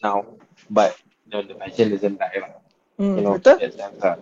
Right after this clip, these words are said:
Speaker 1: And, and aku, aku, I'm very, very grateful even though, you know, my, my knowledge towards artists of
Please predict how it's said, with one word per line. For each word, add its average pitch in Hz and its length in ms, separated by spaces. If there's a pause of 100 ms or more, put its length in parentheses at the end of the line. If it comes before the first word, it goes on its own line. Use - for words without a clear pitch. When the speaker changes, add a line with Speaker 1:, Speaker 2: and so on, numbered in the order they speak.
Speaker 1:
And, 110 240
and 120 160
aku, 151 480
aku, - 400
I'm 135 240
very, 143 160
very 139 240
grateful 120 320
even 117 320
though, 104 480 (240)
you 107 80
know, 113 240 (400)
my, 104 560 (720)
my 101 160
knowledge 104 400
towards - 320
artists - 560
of - 80